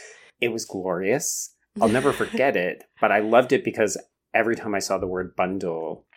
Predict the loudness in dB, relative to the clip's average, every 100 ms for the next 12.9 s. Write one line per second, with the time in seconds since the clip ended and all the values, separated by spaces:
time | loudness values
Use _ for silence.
0 | _ -4 -4 -2 -4 -6 -8 -6 -6 -6
1 | -8 -10 -14 -20 -20 _ -6 -4 -2 -2
2 | -2 0 0 -2 -2 -2 0 2 2 0
3 | -6 -10 -8 -8 -8 -8 -8 -8 -6 -6
4 | -6 -10 -10 -8 -6 -6 -4 -6 -6 -8
5 | -8 -8 -8 -6 -4 -2 -4 -6 -4 -4
6 | -6 -8 -8 -6 -6 -4 -6 -6 -10 -10
7 | -8 -8 -8 -12 -12 -12 -14 -16 _ _
8 | _ _ -2 2 6 8 6 6 4 4
9 | 0 0 -2 -2 -2 0 2 0 0 -2
10 | 0 0 -2 -2 -2 -2 -4 -4 -2 -2
11 | -2 -4 -8 -10 _ _ -6 -2 0 -2
12 | 2 4 4 0 -2 0 0 -2 -6